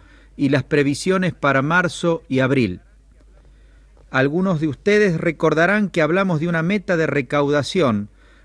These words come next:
de mil ochocientos cincuenta millones de dólares para marzo y de dos mil millones de dólares mensuales desde abril. También mencioné que nos proponíamos generar un superávit primario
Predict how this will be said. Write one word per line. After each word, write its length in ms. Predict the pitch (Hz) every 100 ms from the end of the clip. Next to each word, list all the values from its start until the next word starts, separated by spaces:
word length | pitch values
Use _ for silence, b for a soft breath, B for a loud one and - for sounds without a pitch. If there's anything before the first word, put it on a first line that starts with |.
| b
de 160 | 120 135
mil 240 | 180 208
ochocientos 840 | 180 175 - 180 185 165 190 175 -
cincuenta 680 | 165 147 151 190 190 175
millones 380 | 156 139 160 170
de 100 | 139
dólares 440 | 147 190 143 123 110
para 260 | 170 160
marzo 640 | 160 175 135 - 143 143 - b b b b
y 140 | 131
de 160 | 127 127
dos 180 | 139
mil 240 | 127 190 220
millones 420 | 190 156 180 170
de 120 | 147
dólares 480 | 156 190 139 127 120
mensuales 720 | 135 139 131 196 147 120 123 -
desde 400 | - 160 156 151
abril. 460 | 147 147 127 95 87 _ _ _ _ _ _ _ _ -
También 420 | 143 147 208 196
mencioné 720 | 196 180 - 180 180 127 95 b b b b
que 140 | 143
nos 100 | 143
proponíamos 840 | 131 151 135 147 170 202 185 165 -
generar 460 | - 151 156 190
un 120 | 185 165
superávit 680 | - 143 147 170 180 170
primario 800 | - 143 139 208 143 101 101 107